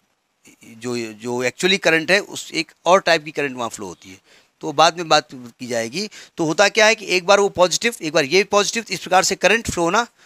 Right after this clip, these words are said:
शुरू हो जाती है। तो एसी को अलाउ करता है, डीसी को अलाउ नहीं करता, ठीक है। तो इस प्रकार से आपके एल, सी और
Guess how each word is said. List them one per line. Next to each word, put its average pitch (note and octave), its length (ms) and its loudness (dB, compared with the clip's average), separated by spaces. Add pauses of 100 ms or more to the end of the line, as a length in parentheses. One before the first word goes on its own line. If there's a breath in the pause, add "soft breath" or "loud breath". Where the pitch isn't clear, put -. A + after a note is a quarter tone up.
(160 soft breath)
शुरू D3+ 160 -6
हो A#2+ 60 -2
जाती F#2+ 300 -10
है। G2 100 -20 (300 soft breath)
तो C3+ 140 -12
एसी F3 320 0
को G#3 100 0
अलाउ F3 300 4
करता G3 240 0
है, A3+ 60 4
डीसी F3 320 -8
को D#3 100 -6
अलाउ F#3+ 260 0 (500)
नहीं A#2 200 -10
करता, - 320 -20
ठीक F#3 260 -14
है। A2 100 -18 (300 soft breath)
तो E3+ 100 -8
इस F3 160 -6
प्रकार F#3+ 320 2
से G3 140 2
आपके G3 420 2 (320)
एल, F#3+ 200 2
सी F3+ 240 0
और A3 240 4